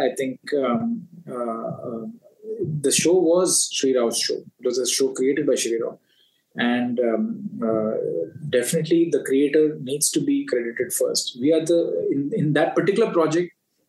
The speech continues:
we are just, uh, uh, the directors who are trying to, uh, justify the vision that he has created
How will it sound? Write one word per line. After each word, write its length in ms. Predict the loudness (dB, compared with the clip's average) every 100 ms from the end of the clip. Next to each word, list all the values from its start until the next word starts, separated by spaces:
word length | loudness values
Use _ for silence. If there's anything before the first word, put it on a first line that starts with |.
| _
we 140 | 2 2
are 120 | 4
just, 480 | 2 0 -2 -4 -12 -4
uh, 40 |
uh, 680 | -2 0 -2 -2 -2 0 -2 -2
the 80 | 0
directors 540 | 0 2 2 2 0
who 180 | 2 4
are 260 | 4 0 -8 _ _
trying 300 | 0 2 0 0 2
to, 100 | 4 2 -2 -10 -14 -20 _ 0
uh, 200 | 2 2 2
justify 400 | 0 0 2 2
the 120 | 4
vision 320 | 2 2 0
that 120 | 0 0
he 160 | 2
has 180 | 2 2
created 420 | 0 -2 -2 -6